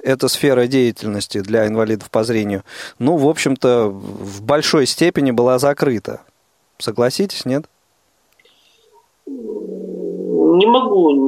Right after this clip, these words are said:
Speaker 2: не сказать "да", не могу не сказать "нет", э, не знаю ситуацию по всей России, да, ну, по,
Speaker 1: Нет,
Speaker 2: по
Speaker 1: ну, мы
Speaker 2: России.
Speaker 1: сейчас вот о вашем
Speaker 2: Ну,
Speaker 1: опыте
Speaker 2: э,
Speaker 1: говорим, о
Speaker 2: ну,
Speaker 1: ваших
Speaker 2: я
Speaker 1: ощущениях.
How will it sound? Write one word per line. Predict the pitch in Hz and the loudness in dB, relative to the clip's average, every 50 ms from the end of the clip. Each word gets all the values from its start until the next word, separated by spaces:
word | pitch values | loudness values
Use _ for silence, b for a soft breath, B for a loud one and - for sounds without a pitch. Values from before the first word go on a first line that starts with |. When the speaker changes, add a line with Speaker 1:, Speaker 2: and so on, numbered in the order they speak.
| 139 143 143 143 143 156 170 | 2 2 2 0 0 0 2
Speaker 2:
не | 180 180 | 2 2
сказать | 180 - - 190 170 196 196 165 - - - | 2 2 2 2 4 4 4 4 2 2 2
"да", | 190 214 208 190 | 4 4 4 4
не | 180 165 | 4 4
могу | 151 156 156 156 175 175 | 4 2 2 2 -2 -2
не | 160 151 | -2 -2
сказать | 147 - 156 147 131 151 151 139 147 - | -2 0 2 2 4 4 2 2 0 -4
"нет", | 160 170 185 185 175 - - - | -4 -2 0 0 0 -2 -2 2
э, | 160 | 4
не | 147 143 135 131 131 135 135 127 135 143 156 165 | 4 4 4 2 0 -2 -2 -4 -4 -4 -2 -2
знаю | 156 156 165 165 156 151 139 127 | -2 0 2 4 6 6 4 4
ситуацию | - - 147 - 156 147 143 139 - - 143 135 131 | 0 -4 -2 2 4 4 4 2 0 0 0 0 0
по | - - 151 143 131 | 0 0 2 2 2
всей | - - - 165 147 139 135 | 0 -4 -4 0 2 2 4
России, | 127 139 139 - - - 202 208 196 175 139 - | 2 0 -2 -4 -6 -6 -4 -2 -2 -2 -2 -2
да, | - 127 135 147 151 139 | 0 0 4 4 4 4
ну, | 135 151 156 135 - - | 4 2 0 0 0 2
по, | - - | 2 4
Speaker 1:
Нет, | 196 160 | 4 4
Speaker 2:
по | - - | 4 4
Speaker 1:
ну, | 175 190 220 214 | 2 2 2 2
мы | 208 208 214 | 2 2 2
Speaker 2:
России. | 190 160 | 2 2
Speaker 1:
сейчас | - 175 - 190 175 170 - | 0 2 2 2 2 2 2
вот | 180 170 170 156 - 156 - | 2 2 2 2 0 0 2
о | 170 156 156 | 2 2 4
вашем | 151 175 196 214 - 220 214 160 | 4 4 2 4 4 4 4 4
Speaker 2:
Ну, | 156 147 | 4 2
Speaker 1:
опыте | 143 143 139 127 - 127 | 2 2 0 0 2 4
Speaker 2:
э, | |
Speaker 1:
говорим, | 123 123 123 123 123 123 117 117 | 4 6 6 4 4 2 2 2
о | 117 | 2
Speaker 2:
ну, | 117 | 4
Speaker 1:
ваших | 123 135 247 262 - 127 | 4 4 2 2 0 -2
Speaker 2:
я | 113 | -2
Speaker 1:
ощущениях. | - - 117 - - - - 202 190 196 - _ | -2 -4 -8 -8 -4 0 2 2 2 2 -2 _